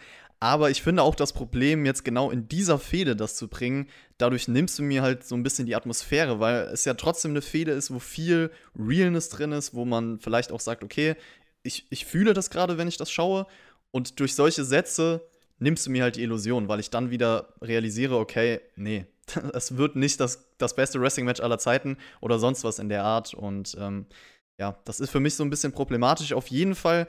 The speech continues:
kommt Randy Orton bei Raw dann raus, erklärt, warum er dieses Match überhaupt gewählt hat und meint dann, W W E steht ja für World Wrestling Entertainment, was sie ja selber manchmal vergessen. Und Wrestling sei halt die Grundbasis, meint dann, "Ich bin der talentierteste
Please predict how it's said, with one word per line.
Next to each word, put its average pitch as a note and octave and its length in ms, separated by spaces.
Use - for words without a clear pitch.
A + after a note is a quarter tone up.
kommt D#3 260
Randy D3 240
Orton C#3+ 240
bei C3 80
Raw B2 220
dann C3 160
raus, B2 320
erklärt, C3 500
warum C#3 220
er C3+ 80
dieses B2 320
Match C3 260
überhaupt A#2 420
gewählt A#2 520
hat A2+ 260
und G#2 160
meint A2+ 260
dann, A#2 160
W A#2 100
W B2 60
E A#2 180
steht B2+ 300
ja A#2+ 100
für A2+ 300
World A#2+ 500
Wrestling A#2+ 680
Entertainment, A#2 800
was A2 180
sie G#2+ 80
ja G#2 100
selber A2+ 220
manchmal G2+ 320
vergessen. G2+ 460
Und A#2 140
Wrestling D3 300
sei B2 220
halt E3 180
die C#3 80
Grundbasis, D#3 880
meint B2+ 240
dann, B2+ 180
"Ich - 240
bin C3+ 140
der B2+ 100
talentierteste B2 920